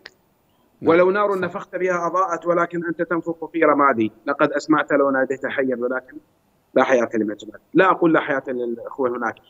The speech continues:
Speaker 2: لا، أستغفر الله، لا أقصد هذا. لكن أوروبا نفسها يعني، آه، وغير أوروبا، أمريكا طبعًا كذلك المجتمع الغربي،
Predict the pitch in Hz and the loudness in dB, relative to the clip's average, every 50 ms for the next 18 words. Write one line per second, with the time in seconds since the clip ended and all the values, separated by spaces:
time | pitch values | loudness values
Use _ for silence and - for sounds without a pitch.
0 | _ _ - - - 135 143 147 - - 170 - - 139 143 147 139 139 131 147 | _ _ -14 -2 2 2 2 2 2 0 -2 -2 0 0 2 4 4 4 4 2
1 | 143 - - - 127 123 110 98 92 - - 160 220 247 240 - 160 123 - _ | 0 -4 -10 -12 -10 -10 -8 -8 -10 -2 2 4 4 4 4 0 -8 -10 -10 _
2 | _ _ _ _ _ _ _ _ _ _ _ _ _ _ _ _ _ _ - 180 | _ _ _ _ _ _ _ _ _ _ _ _ _ _ _ _ _ _ 2 4
3 | 214 262 294 294 294 269 254 226 202 - - 170 147 147 143 151 - _ _ _ | 6 6 4 4 2 0 0 0 -2 -4 -6 -10 -8 -8 -10 -10 -14 _ _ _
4 | _ _ _ _ _ _ _ _ _ _ _ _ _ _ _ _ _ _ _ _ | _ _ _ _ _ _ _ _ _ _ _ _ _ _ _ _ _ _ _ _
5 | _ _ _ _ _ _ _ _ _ _ _ - 190 175 151 190 190 185 185 185 | _ _ _ _ _ _ _ _ _ _ _ -4 -2 0 0 2 2 0 -2 -2
6 | 190 - - - 151 151 151 151 147 147 151 147 147 147 147 - 156 165 175 175 | -8 -20 -14 -6 -4 -2 0 0 0 0 0 0 0 -2 -2 0 2 2 2 4
7 | 233 254 254 220 196 190 - 170 170 160 170 202 214 196 180 175 160 170 165 165 | 6 4 4 4 2 -2 -2 -4 -6 -4 -2 -2 -2 -2 -4 -6 -4 -6 -4 -4
8 | 180 170 190 185 170 160 165 160 165 160 - - 151 143 135 - - 135 - - | -2 -2 -2 -2 -2 -4 -6 -8 -8 -8 -10 -12 -14 -14 -14 -14 -16 -16 -16 -16
9 | 143 | -20